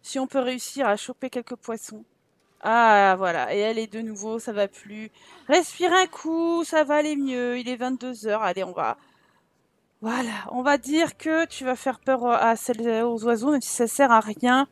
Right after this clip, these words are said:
Et on va rentrer à la maisonnée. Est-ce que tu peux faire un petit crochet sur le pipi ? Oui, tu peux faire un petit crochet ici. Et puis tu viendras à la douche.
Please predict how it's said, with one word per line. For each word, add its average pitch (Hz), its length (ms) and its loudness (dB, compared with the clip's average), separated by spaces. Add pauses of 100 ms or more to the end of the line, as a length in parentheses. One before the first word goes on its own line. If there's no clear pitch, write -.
(1040)
Et 262 260 2
on 262 140 0
va 254 160 6
rentrer 285 560 4
à 269 100 8
la 302 140 6
maisonnée. 277 720 2 (640)
Est-ce - 120 -20
que - 80 -10
tu - 160 -14
peux 269 120 -10
faire 254 160 0
un 233 80 0
petit - 140 -12
crochet 254 380 -6
sur - 180 -12
le 226 80 -6
pipi ? - 340 -20
Oui, 214 160 -18
tu - 140 -20
peux 202 100 -16
faire 196 160 -14
un - 60 -12
petit - 180 -18
crochet - 360 -16
ici. - 560 -6 (760)
Et 240 100 -8
puis - 160 -18
tu - 180 -18
viendras 190 400 -12 (460)
à 370 60 8 (120)
la 381 120 6
douche. 311 380 -8